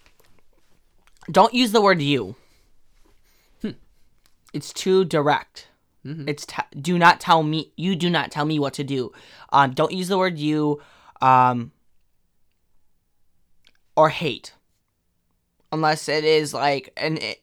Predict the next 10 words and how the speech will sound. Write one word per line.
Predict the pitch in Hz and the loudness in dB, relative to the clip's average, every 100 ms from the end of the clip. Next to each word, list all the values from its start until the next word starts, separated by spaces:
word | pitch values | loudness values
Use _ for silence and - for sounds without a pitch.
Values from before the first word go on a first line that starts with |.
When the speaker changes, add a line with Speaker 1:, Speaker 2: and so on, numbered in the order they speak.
| _ | _
Speaker 1:
derog-, | 151 151 143 139 - _ - | -6 -2 2 0 -2 _ -8
don't | 170 170 | -4 -2
use | 175 156 | -4 -6
hate | 160 156 | -4 -2
as | 139 | -2
a | 131 | -6
derogatory | 131 131 131 131 - 127 127 123 127 - _ _ _ _ _ _ _ _ _ - | -6 -4 -4 -6 -8 -8 -6 -8 -10 -16 _ _ _ _ _ _ _ _ _ -10
adjective | 127 - - 101 123 | -10 -10 -16 -16 -14
or | 127 123 - - | -12 -12 -16 -14
verb. | 127 117 147 | -12 -12 -14